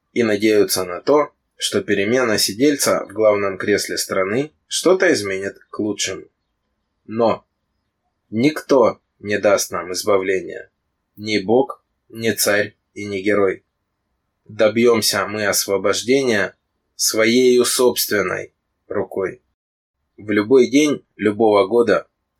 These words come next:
историю делают трудящиеся, а не правители и прочие нахлебники.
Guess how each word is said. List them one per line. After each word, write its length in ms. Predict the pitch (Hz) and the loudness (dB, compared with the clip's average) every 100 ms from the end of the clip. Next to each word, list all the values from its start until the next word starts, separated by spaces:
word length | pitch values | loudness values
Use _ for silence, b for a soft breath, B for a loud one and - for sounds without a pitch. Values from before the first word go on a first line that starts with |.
| _ | _
историю 520 | 95 - 165 156 139 | -4 2 4 6 2
делают 560 | 101 101 98 95 95 _ | 2 2 4 2 0 _
трудящиеся, 880 | - 98 95 98 95 104 - - - _ _ _ _ _ | -8 -6 0 0 0 -4 -6 -10 -10 _ _ _ _ _
а 100 | 104 | -4
не 120 | 104 | -4
правители 580 | 98 95 98 117 98 87 | -2 0 0 -2 -4 -6
и 200 | - 78 | -8 -12
прочие 420 | - 95 92 90 85 | -6 -4 -4 -6 -8
нахлебники. 720 | 80 - 90 78 65 - | -12 -8 -8 -8 -14 -18